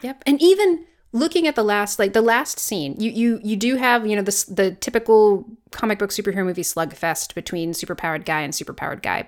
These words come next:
but it didn't go on insanely long, and it was reasonable, and it wasn't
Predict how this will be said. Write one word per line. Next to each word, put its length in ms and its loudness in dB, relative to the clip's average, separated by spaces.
but 320 -2
it 140 -2
didn't 180 4
go 120 2
on 120 2
insanely 380 0
long, 400 -6
and 120 2
it 40 -4
was 200 0
reasonable, 500 -4
and 160 4
it 140 2
wasn't 400 2